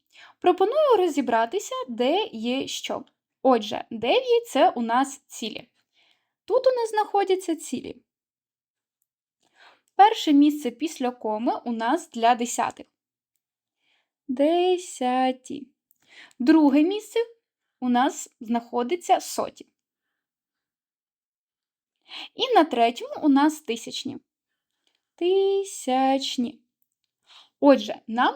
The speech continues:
необхідно округлити до найближчої десятої. Отже, має бути лише одна циферка після коми. Подивімося, що у нас є. У нас тут знаходиться п'ятірка,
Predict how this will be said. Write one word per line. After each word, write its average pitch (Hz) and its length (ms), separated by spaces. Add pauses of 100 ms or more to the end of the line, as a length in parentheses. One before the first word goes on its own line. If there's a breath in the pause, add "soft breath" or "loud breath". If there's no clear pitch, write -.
необхідно 262 800
округлити 294 840
до 277 240
найближчої 269 1120
десятої. - 720 (460 soft breath)
Отже, 247 360 (440)
має 285 420
бути 226 400
лише 339 360
одна 294 500
циферка 247 580 (140)
після 294 400
коми. - 360 (560 soft breath)
Подивімося, 339 760
що 349 300
у 359 80
нас 285 300
є. - 200
У 254 80
нас 571 280
тут 415 240
знаходиться 339 600
п'ятірка, 254 680